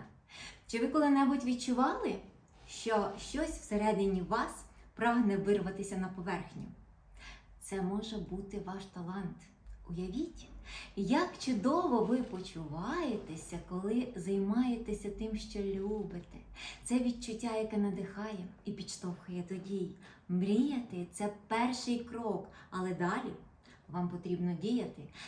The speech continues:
І важливо не просто мріяти, а й зробити перший крок до реалізації своїх мрій.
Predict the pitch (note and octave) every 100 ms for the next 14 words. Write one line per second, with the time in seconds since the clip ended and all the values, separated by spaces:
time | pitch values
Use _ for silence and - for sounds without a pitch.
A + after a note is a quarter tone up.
0 | - G3+ G3+ A3 A#3 C4 A#3 G3+ G3 F#3
1 | A3+ D#4 G4 F#4 F#4 D#4+ G#3+ F3+ - -
2 | G#3 G#3 A#3+ G#3 C4 B3+ A3+ B3 B3 -
3 | G#3 G3 A3+ A3+ G#3 G3 F#3+ F#3 F3+ G3
4 | G3 G3 - G3 G3+ G#3 G#3+ F#3